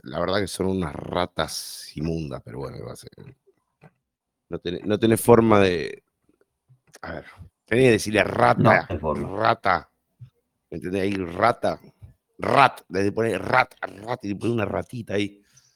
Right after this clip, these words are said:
Speaker 1: <laughs> En un mensaje.
Speaker 2: Yo preguntaría por qué el diminutivo, pero bueno.
Speaker 1: <laughs>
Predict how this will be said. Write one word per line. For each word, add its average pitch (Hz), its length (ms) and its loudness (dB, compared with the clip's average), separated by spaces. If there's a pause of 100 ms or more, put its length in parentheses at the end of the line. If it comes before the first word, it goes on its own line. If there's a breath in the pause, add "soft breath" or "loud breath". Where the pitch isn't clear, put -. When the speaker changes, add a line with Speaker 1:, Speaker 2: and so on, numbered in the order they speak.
(300)
Speaker 1:
<laughs> - 540 -12
En 139 220 2
un 139 200 -2
mensaje. 117 760 -2
Speaker 2:
Yo 143 180 6
preguntaría 135 420 12
por 135 160 4
qué 143 60 6
el 135 60 10
diminutivo, 131 560 10
pero 123 160 8
bueno. 117 360 8 (1600 soft breath)
Speaker 1:
<laughs> - 400 -6